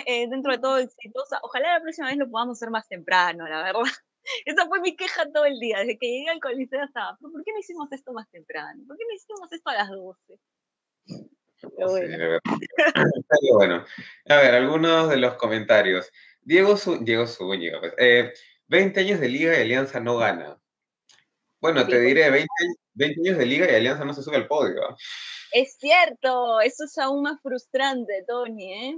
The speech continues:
Speaker 1: Veinte años de liga y no se sube al podio, ¿ah? Qué bárbaro.
Speaker 2: Sí.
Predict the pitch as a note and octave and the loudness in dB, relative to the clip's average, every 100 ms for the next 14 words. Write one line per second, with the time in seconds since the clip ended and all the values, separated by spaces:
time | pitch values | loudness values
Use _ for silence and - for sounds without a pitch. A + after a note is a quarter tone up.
0 | B3 G3 A#3+ C4+ G3 B3+ C4+ C#4+ G#3+ A#3 | -10 -4 0 0 0 -2 -4 -6 -6 -8
1 | B3 - B3 _ C4 B3+ G3+ G3 A#3 B3 | -8 -12 -20 _ -4 -4 -6 -10 -8 -8
2 | E3 F3+ E4 _ A#3 C#4 D#4 F3+ E3 F3 | -8 -14 -16 _ -6 -4 -4 -6 -6 -4
3 | G3 G#3+ A2+ F#2 | -4 -4 -4 -8